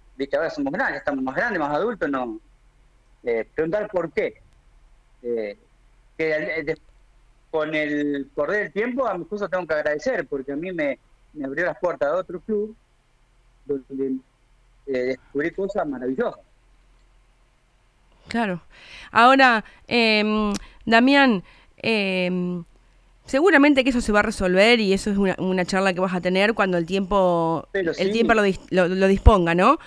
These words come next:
Speaker 2: Eh, yo ahora te quiero preguntar también, porque, bueno, venís de, de, de una, sos un, un apasionado del fútbol, sos un hincha fanático de Racing.
Speaker 1: Sí.
Speaker 2: <laughs> Eh, ¿qué hacemos con Cardona? ¿Lo aceptamos o no lo aceptamos?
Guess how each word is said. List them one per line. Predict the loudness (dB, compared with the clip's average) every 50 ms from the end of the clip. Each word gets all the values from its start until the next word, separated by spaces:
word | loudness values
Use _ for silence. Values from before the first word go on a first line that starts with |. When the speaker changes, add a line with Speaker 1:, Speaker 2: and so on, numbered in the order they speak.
| -16 -20 -20 -20 -20 -16 _
Speaker 2:
Eh, | -2 0 0 0 -2
yo | -4 -2 -2
ahora | 0 0 0
te | -2 -2
quiero | -2 -2 -2
preguntar | -2 0 0 0 0 0 0 0 0
también, | 0 0 0 0 0 0 0 0
porque, | -2 -2 -2 -2 -4
bueno, | -2 0 0 0 0 0
venís | 0 0 2 2 2 2
de, | 2 0 -2
de, | -2 -4 -4 -4
de | -2 -2 -2
una, | 0 0 2 2 2 2 2 2
sos | 0 -2 -4 -4 -4 -4
un, | -4 -4 -4 -4
un | -2 -2
apasionado | -2 -2 -2 -4 -2 -2 0 2 2 4 2 2
del | 0 -2 -4
fútbol, | -4 -4 -4 -4 0 0 2 2 0 -2 -6 -14 -20 -20 -20 -20 -20 _ _
sos | _ -6 -6 -4 -4 -4
un | -2 -2
hincha | -2 -2 -2 -4 -6
fanático | -4 -4 -4 -4 -4 -4 -2 0 0
de | 2 2
Racing. | 4 4 4 4 2 0 -2 0 0 0 0 -2 -8 -18 -20 -20 _ -12 -10 -8 -6 -4
Speaker 1:
Sí. | -2 -2 -2 -4 -4 -6 -6 -8 -8 -10 -8
Speaker 2:
<laughs> | -6 -4 -2 -2 -4 -4 -6 -10 -14 -16 -6
Eh, | -2 0 2 2 2 2 2 2 2 2 0 0 -2 -4 -4 -4
¿qué | -4
hacemos | -2 0 0 2 2
con | 2 2
Cardona? | 2 2 2 2 2 2 2 2 0
¿Lo | 0 -2
aceptamos | -2 -4 -6 -4 -2 0 2 2
o |
no | 2
lo | 2 0
aceptamos? | -2 -4 -6 -4 -2 -2 -2 0 -2 -2 -4 -6